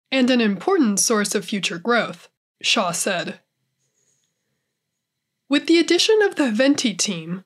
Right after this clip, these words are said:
we hope to accelerate that growth for the combined companies. And according to TransPerfect's U S counsel, New York-based Baker Botts, the acquisition of Haventi means TransPerfect now owns more than ninety recording rooms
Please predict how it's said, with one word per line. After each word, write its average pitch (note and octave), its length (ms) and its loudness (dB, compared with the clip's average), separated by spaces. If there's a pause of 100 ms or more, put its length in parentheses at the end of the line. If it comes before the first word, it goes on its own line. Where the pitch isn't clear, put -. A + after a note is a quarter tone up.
(100)
we B3+ 120 0
hope D#4+ 220 0
to F4+ 120 2
accelerate C#4+ 640 0
that G3+ 200 -2
growth G3+ 520 -2
for C4 80 2
the B3+ 140 0
combined C#4+ 500 2
companies. F3+ 720 -4 (880)
And C#4 160 4
according G4 440 2
to D4+ 100 0
TransPerfect's C4 1000 0
U A#3 180 2
S D#4 240 0
counsel, A3+ 680 -2 (220)
New B3 140 4
York-based C4+ 640 0
Baker A#3 320 0
Botts, F3+ 540 -4 (120)
the C4+ 160 0
acquisition D#4+ 640 2
of C#4 120 0
Haventi A3 800 -2
means C#4+ 320 4
TransPerfect E4 800 -2
now B3 400 0
owns F#3+ 400 -4
more B3+ 160 2
than B3+ 240 2
ninety B3+ 340 4
recording C#4+ 520 0
rooms F3+ 400 -6